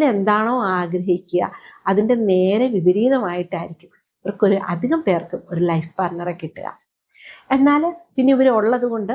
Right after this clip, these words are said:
വളരെ സന്തോഷമായിട്ട് ജീവിച്ചു പോകുന്നവരുമുണ്ട്. കാരണം ഈ നക്ഷത്രത്തിൽപ്പെട്ട അധികം ആളുകളും പറയാറുണ്ട്, അല്ലെങ്കിൽ അങ്ങനെ ഒരു പ്രണയം ഉണ്ടായിരുന്നു, അല്ലെങ്കിൽ അങ്ങനാണ് ഇങ്ങനെയാണ്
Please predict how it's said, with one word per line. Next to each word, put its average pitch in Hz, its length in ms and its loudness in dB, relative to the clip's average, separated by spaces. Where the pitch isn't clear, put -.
വളരെ 202 320 0
സന്തോഷമായിട്ട് 190 920 -4
ജീവിച്ചു 175 420 -2
പോകുന്നവരുമുണ്ട്. 165 760 -4
കാരണം 180 280 -2
ഈ 202 80 -2
നക്ഷത്രത്തിൽപ്പെട്ട 190 800 -2
അധികം 196 420 -2
ആളുകളും 170 420 -2
പറയാറുണ്ട്, 165 680 -4
അല്ലെങ്കിൽ 165 320 -2
അങ്ങനെ 160 220 -2
ഒരു 165 140 -4
പ്രണയം 165 360 -4
ഉണ്ടായിരുന്നു, 160 500 -4
അല്ലെങ്കിൽ 165 360 0
അങ്ങനാണ് 165 520 -4
ഇങ്ങനെയാണ് 165 520 -6